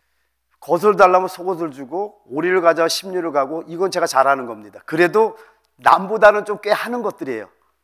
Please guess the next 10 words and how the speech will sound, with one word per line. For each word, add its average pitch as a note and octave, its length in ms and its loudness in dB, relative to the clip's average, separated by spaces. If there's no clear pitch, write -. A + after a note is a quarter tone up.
그것 G#3 260 -2
때문에 G#3 200 2
많은 E3 340 6
사람들이 F3+ 340 0
감동받는 D#3+ 680 0
걸 D#3+ 140 0
평생에 F#3+ 420 -8
많이 D#3 240 -2
봐왔기 D#3 400 2
때문에 C#3+ 480 0